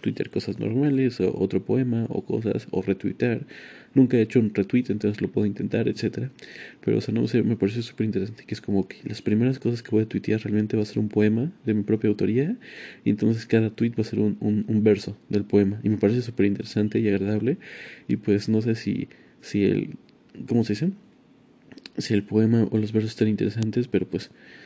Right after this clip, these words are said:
la verdad no, o sea, es como, no me sigue nadie, entonces no siento mucho miedo, solo me siguen dos personas, entonces pues no, la verdad siento, no siento mucho miedo porque pues, eh,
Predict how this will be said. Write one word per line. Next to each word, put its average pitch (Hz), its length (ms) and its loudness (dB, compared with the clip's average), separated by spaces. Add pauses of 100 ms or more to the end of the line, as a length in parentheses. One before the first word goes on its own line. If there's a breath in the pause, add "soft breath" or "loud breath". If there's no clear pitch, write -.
(180 loud breath)
la 110 100 0
verdad 104 160 6
no, 110 320 2 (200)
o - 140 -10
sea, 107 140 -2 (220)
es - 180 -2
como, - 180 0 (300)
no 131 100 6
me 127 80 6
sigue 117 280 0
nadie, 110 220 4
entonces 104 300 0
no 107 100 2
siento 107 260 -2
mucho 110 240 0
miedo, 110 260 4
solo 110 160 -2
me 107 80 0
siguen 107 240 0
dos - 160 -4
personas, 113 580 -2 (560 loud breath)
entonces 110 500 -4
pues 110 180 -4
no, 107 300 0 (140)
la - 160 -4
verdad 104 220 6 (160)
siento, 104 400 2
no 107 180 2
siento 104 280 -2
mucho 107 200 0
miedo 117 300 2
porque - 260 -4
pues, - 300 -2 (580 loud breath)
eh, - 760 0